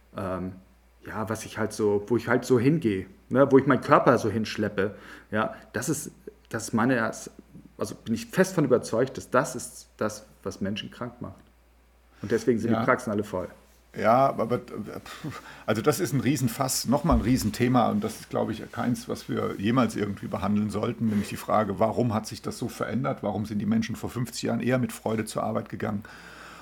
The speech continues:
Speaker 2: und konnten vor allen Dingen von dem, was sie dort verdient haben, auch leben? Ähm, im Gegensatz zu dem, was heute passiert, dass, dass wir sozusagen uns immer mehr kaputt machen, im Grunde genommen auch vor allen Dingen durch den psychischen Stress, der ja entsteht,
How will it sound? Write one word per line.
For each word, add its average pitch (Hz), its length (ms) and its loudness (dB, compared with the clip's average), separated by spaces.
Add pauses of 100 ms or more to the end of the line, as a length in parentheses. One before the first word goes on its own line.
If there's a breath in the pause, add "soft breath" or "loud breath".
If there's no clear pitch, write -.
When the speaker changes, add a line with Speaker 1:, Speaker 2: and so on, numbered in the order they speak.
(100)
Speaker 2:
und 117 80 2
konnten - 260 0
vor - 180 0
allen 117 200 4
Dingen 110 180 4
von 107 300 -2
dem, 107 280 2
was 104 160 2
sie 113 120 -2
dort 98 240 0
verdient 113 420 -2
haben, 98 220 -2
auch 98 240 -6
leben? 135 600 0 (680 loud breath)
Ähm, 117 260 0
im 113 140 0
Gegensatz 113 560 -2
zu - 100 -10
dem, 110 380 -4
was 95 180 -4
heute 139 240 -2
passiert, 107 540 -4
dass, - 400 -6
dass - 320 -10
wir 104 160 -4
sozusagen 101 500 -6
uns 113 160 -2
immer 123 240 0
mehr 104 220 0
kaputt - 420 -8
machen, 143 260 -4
im 113 140 -4
Grunde 120 240 -6
genommen 107 220 -4
auch 113 120 -6
vor 117 160 -2
allen 110 120 0
Dingen 104 140 0
durch 95 120 -6
den 98 200 -6
psychischen 98 460 -4
Stress, - 600 -6
der 104 160 -2
ja 104 120 -2
entsteht, 107 440 -4